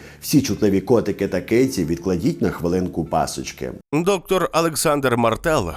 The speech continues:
Speaker 2: написав, що після жорстокого побиття римським центуріоном Ісус був уже майже мертвий.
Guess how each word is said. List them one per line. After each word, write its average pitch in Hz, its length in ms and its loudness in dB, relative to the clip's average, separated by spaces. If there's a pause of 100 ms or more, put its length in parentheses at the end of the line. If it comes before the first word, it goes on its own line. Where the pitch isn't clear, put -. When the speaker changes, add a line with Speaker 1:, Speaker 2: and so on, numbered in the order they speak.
(100)
Speaker 2:
написав, 127 540 -2
що 135 200 -2
після 135 420 -2
жорстокого 113 720 0
побиття 104 480 0
римським 107 440 -2
центуріоном 135 840 0
Ісус 170 300 0
був 175 240 0
уже 143 180 0
майже 139 300 0
мертвий. 104 520 -4